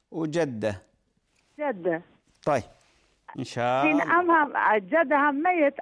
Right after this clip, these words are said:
Speaker 2: أم يدش البنت.
Speaker 1: العم؟
Speaker 2: إيه، أم الحين يقول لا، نصف المال مالي. نصف
Speaker 1: إيه.
Speaker 2: الميراث مالي.
Speaker 1: العم هذا، ها؟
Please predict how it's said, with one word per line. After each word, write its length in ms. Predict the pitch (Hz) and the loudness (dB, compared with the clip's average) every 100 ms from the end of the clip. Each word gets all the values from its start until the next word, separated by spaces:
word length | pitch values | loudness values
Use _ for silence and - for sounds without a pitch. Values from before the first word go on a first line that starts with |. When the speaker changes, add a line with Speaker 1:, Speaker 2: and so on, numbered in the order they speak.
| - | 0
Speaker 2:
أم 240 | 349 330 | 0 0
يدش 400 | 277 277 370 381 | -2 -2 -2 -2
البنت. 560 | 359 320 240 320 339 359 - _ _ _ _ _ _ _ _ _ - | 0 0 2 2 4 2 -6 _ _ _ _ _ _ _ _ _ -10
Speaker 1:
العم؟ 520 | 123 117 151 214 240 - _ _ _ _ _ _ _ | -6 -4 -4 -4 -10 -14 _ _ _ _ _ _ _
Speaker 2:
إيه، 480 | 277 339 294 - 311 | -6 0 0 2 0
أم 100 | 330 | 2
الحين 280 | 226 349 320 | 0 2 2
يقول 320 | 311 349 311 | 2 2 4
لا، 160 | 349 247 | 4 2
نصف 340 | 269 381 - | 0 -2 -2
المال 560 | 294 294 294 359 392 320 | 0 2 2 2 2 2
مالي. 420 | 359 349 311 185 - _ _ _ _ _ _ _ _ _ _ - | 2 2 2 -4 -12 _ _ _ _ _ _ _ _ _ _ -12
نصف 160 | 294 | -8
Speaker 1:
إيه. 180 | 165 285 | -2 0
Speaker 2:
الميراث 500 | 285 277 320 381 381 | 0 2 2 0 0
مالي. 400 | 359 349 254 165 - _ _ _ - | 0 2 2 -4 -8 _ _ _ -12
Speaker 1:
العم 360 | 135 143 165 120 | -10 -6 -4 -4
هذا، 280 | 110 98 | -4 -4
ها؟ 300 | 104 131 180 | -4 -4 -6